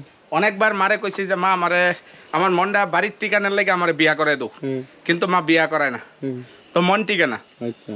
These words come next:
Speaker 1: তো পনেরো তারিখ গিয়ে এলাম গুয়াহাটি।
Speaker 2: হুম।
Speaker 1: আহ, খেলা টেলা দেখে আইলাম।
Speaker 2: হুম। এর আগে নু দেখ রাম মন্দির না কই গেছো আবার মারছো?
Speaker 1: হ্যাঁ, ক্যামেরার ওই পাশে যে ব্যক্তি আছে উনি, উনার সাথেই গেছি। তো আজকে আবার উনার সাথেই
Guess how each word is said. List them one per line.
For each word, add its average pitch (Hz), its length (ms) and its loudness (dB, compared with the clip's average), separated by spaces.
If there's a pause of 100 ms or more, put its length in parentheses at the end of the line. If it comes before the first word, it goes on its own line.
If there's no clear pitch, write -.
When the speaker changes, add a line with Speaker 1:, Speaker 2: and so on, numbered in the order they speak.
(160)
Speaker 1:
তো 165 120 0
পনেরো 220 320 2
তারিখ 214 240 0
গিয়ে 208 140 2
এলাম 208 220 2
গুয়াহাটি। 175 320 -2 (220)
Speaker 2:
হুম। 131 260 -10 (680)
Speaker 1:
আহ, 135 420 2
খেলা 156 260 0
টেলা 156 200 0
দেখে 147 240 -2
আইলাম। 147 280 0 (240)
Speaker 2:
হুম। 123 100 -10 (240)
এর 180 100 4
আগে 208 120 6
নু 226 180 4
দেখ 202 160 2
রাম 190 140 0
মন্দির 190 240 2
না 202 80 2
কই 277 140 0
গেছো 170 260 2
আবার 156 160 0
মারছো? 147 360 -2 (100)
Speaker 1:
হ্যাঁ, 185 300 2
ক্যামেরার 220 400 2
ওই 233 120 -2
পাশে 233 300 2
যে 226 200 2
ব্যক্তি 226 320 0
আছে 226 200 2
উনি, 214 260 2 (420)
উনার 208 220 2
সাথেই 214 320 -2
গেছি। 233 300 0 (380)
তো 175 80 0
আজকে 180 260 0
আবার 190 160 2
উনার 170 200 0
সাথেই 185 340 -2